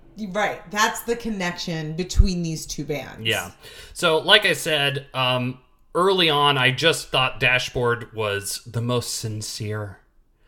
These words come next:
Speaker 2: you know, the most, like, heart on your sleeve thing. Like, da-, uh, what's, what I actually find actually still interesting about Dashboard Confessional is he sings songs in a range that it,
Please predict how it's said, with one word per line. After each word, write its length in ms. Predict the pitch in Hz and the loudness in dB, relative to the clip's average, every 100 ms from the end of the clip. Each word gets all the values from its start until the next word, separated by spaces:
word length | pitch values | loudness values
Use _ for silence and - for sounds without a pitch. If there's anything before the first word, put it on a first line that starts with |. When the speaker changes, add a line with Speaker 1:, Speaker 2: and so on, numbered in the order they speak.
| - - - | -12 -8 0
Speaker 2:
you 100 | 127 | 4
know, 180 | 127 | 4
the 120 | 123 123 | 4 4
most, 240 | 123 123 | 2 4
like, 160 | 123 - | 0 0
heart 540 | - - 127 151 165 | -8 2 6 6 4
on 260 | 127 139 139 | 0 0 0
your 200 | 127 127 | 0 0
sleeve 500 | - 123 123 117 113 | -2 -2 -2 0 -2
thing. 400 | - 113 101 101 - | -2 2 0 -2 -8
Like, 260 | - 123 - - - - - - - - _ 170 | 2 2 2 -14 -18 -18 -20 -20 -20 -20 _ 2
da-, 100 | 196 - | 2 0
uh, 180 | - 175 | -8 -8
what's, 360 | 175 208 233 - | -4 2 2 2
what 340 | 185 185 202 | -10 -2 2
I 180 | 185 202 | 6 6
actually 260 | 208 208 156 | 6 4 2
find 180 | 160 | 2
actually 280 | 143 135 131 | 2 2 -2
still 240 | - 151 135 | 0 2 2
interesting 480 | 131 131 123 131 120 | 0 -2 -4 -4 -2
about 180 | 110 | -4
Dashboard 400 | 113 117 - 117 | -2 -2 -2 -6
Confessional 520 | 104 107 113 110 117 110 | -8 -6 -6 -4 -6 -6
is 80 | 104 | -6
he 180 | 190 208 | -8 -8
sings 440 | - 247 220 139 | -4 -4 -4 -4
songs 960 | - 156 151 139 120 104 104 - - - - - - - | -2 2 2 2 0 -4 -8 -10 -12 -14 -20 -20 -8 2
in 220 | 170 175 | 4 4
a 60 | |
range 1120 | 131 110 113 135 151 139 110 95 - - - - _ - _ - - | 2 0 0 4 4 4 2 -4 -10 -8 -10 -14 _ -20 _ -20 -16
that 340 | 131 123 135 131 - - _ _ _ - | -4 2 2 0 -8 -20 _ _ _ -10
it, 160 | 160 | -10